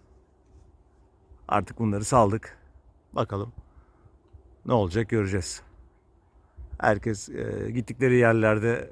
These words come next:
e, uzun ömürlü yaşasınlar. Kimlerin kümeslerine misafir olacaklarsa oralarda yaşasınlar. Yakınlarda bulunan köylere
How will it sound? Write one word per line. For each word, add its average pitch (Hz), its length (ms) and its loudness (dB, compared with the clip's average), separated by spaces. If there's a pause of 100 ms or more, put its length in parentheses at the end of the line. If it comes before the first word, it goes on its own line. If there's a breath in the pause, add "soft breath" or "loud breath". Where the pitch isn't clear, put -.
(120)
e, 104 380 -6
uzun 120 240 0
ömürlü 113 320 2
yaşasınlar. 110 580 -2
Kimlerin 110 420 -2
kümeslerine 107 460 -2
misafir 98 380 -4
olacaklarsa 98 680 -4 (1300 loud breath)
oralarda 92 560 2
yaşasınlar. 110 800 -4
Yakınlarda 113 560 0
bulunan 104 260 0
köylere 107 500 0